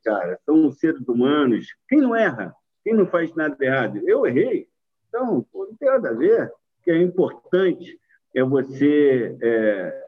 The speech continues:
é, dedicar e fazer a diferença como nós queremos fazer.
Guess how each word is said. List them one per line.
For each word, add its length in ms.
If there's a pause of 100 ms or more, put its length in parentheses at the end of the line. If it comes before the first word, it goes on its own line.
é, 200 (140)
dedicar 640 (500)
e 100
fazer 640 (320)
a 80
diferença 840
como 220
nós 220
queremos 380
fazer. 420